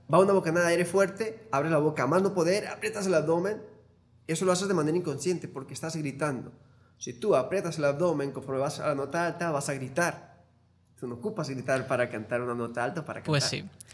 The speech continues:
Speaker 2: A mí me gusta pensar, bueno, una del, no sé si me gusta pensar, pues, pero siempre me recuerda esto a cuando agarras un globo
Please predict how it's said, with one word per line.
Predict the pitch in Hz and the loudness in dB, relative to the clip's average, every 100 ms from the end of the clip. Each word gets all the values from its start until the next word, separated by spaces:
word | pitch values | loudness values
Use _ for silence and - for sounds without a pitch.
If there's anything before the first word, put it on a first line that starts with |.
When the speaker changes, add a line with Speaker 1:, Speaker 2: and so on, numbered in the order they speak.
| - | 0
Speaker 2:
A | 147 | 6
mí | 151 | 10
me | |
gusta | 175 175 180 | 10 10 8
pensar, | 151 147 156 160 - - | 6 8 8 6 -2 4
bueno, | 170 175 127 143 | 8 8 6 6
una | 180 | 8
del, | 190 165 - - | 8 6 0 0
no | 156 170 | 6 6
sé | 185 | 6
si | 214 | 6
me | 196 | 6
gusta | 135 139 | 6 4
pensar, | 147 123 123 | 2 0 -2
pues, | 139 139 - | -4 -8 0
pero | 131 123 117 - - | 4 4 2 -6 -4
siempre | - 143 143 165 165 151 127 120 - - - _ _ _ _ - | 4 4 8 8 10 10 8 2 -8 -20 -20 _ _ _ _ 2
me | 147 156 | 8 10
recuerda | 151 - 139 156 156 | 8 8 8 10 10
esto | 151 - 170 170 - - | 8 8 6 4 -2 4
a | 139 - | 4 8
cuando | 147 143 131 | 8 10 10
agarras | 131 151 | 10 10
un | 170 156 | 10 10
globo | 165 190 214 | 10 10 6